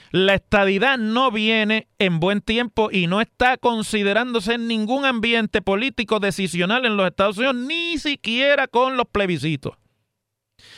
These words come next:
Y segundo, no hay ninguna intención del gobierno de los Estados Unidos de cambiar ni así, ni un ápice,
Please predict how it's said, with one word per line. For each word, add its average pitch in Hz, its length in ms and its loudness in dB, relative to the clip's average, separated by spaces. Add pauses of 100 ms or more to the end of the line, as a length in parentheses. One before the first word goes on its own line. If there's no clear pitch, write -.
(160)
Y 170 140 0
segundo, 170 640 0 (480)
no 185 140 2
hay 285 140 0
ninguna 240 760 0
intención 190 720 0
del 156 140 -2
gobierno 196 420 0
de 240 80 2
los 208 120 0
Estados 220 360 0
Unidos 240 160 -2
de 190 120 -2
cambiar 185 360 0
ni 269 220 -4
así, 214 480 0
ni 196 200 0
un 294 160 0
ápice, 202 480 0